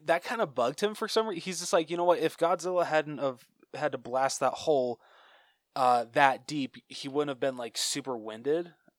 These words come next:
Like, when Mechagodzilla came in, and, you know, like, he would have been, like, able to get more atomic breath out. And I feel it is totally a plot convenience, because they did not know how else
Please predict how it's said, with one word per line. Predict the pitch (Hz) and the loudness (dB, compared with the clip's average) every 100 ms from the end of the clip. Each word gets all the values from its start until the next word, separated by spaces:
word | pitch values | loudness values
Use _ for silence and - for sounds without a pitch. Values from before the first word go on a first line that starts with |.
| _ | _
Like, | 127 120 113 | -6 -6 -6
when | 117 | -10
Mechagodzilla | 110 120 143 147 139 131 143 147 147 | -6 -8 -2 0 0 0 -4 -2 -4
came | - 151 151 | -8 -8 -6
in, | 151 147 | -4 -4
and, | 131 117 | -8 -12
you | 113 | -12
know, | 110 | -10
like, | 101 | -10
he | 120 | -10
would | 113 | -8
have | |
been, | 110 117 | -8 -8
like, | 110 101 | -10 -12
able | 113 113 113 | -14 -14 -14
to | 113 | -12
get | 107 107 | -10 -10
more | 113 104 | -6 -6
atomic | - 117 107 - | -6 -8 -8 -4
breath | 117 117 | -4 -2
out. | 104 85 - _ - - - - _ _ _ - | -4 -6 -10 _ -20 -20 -20 -20 _ _ _ -8
And | 131 131 127 - | -4 -4 -6 -6
I | 127 143 | 0 0
feel | 175 - 190 135 | 0 0 2 2
it | 120 135 | 0 -6
is | 135 - | -4 -6
totally | - - 135 131 120 | -6 -2 -2 0 -4
a | |
plot | - - 117 104 | -4 2 2 2
convenience, | 113 101 104 98 92 | -8 -12 -12 -12 -16
because | - 113 127 110 | -16 -10 -10 -8
they | 117 | -8
did | 113 | -8
not | 110 113 117 110 | -8 -2 -2 -2
know | 131 113 | -4 -4
how | 110 - 123 123 | -4 0 2 2
else | 117 110 - | -2 -4 -6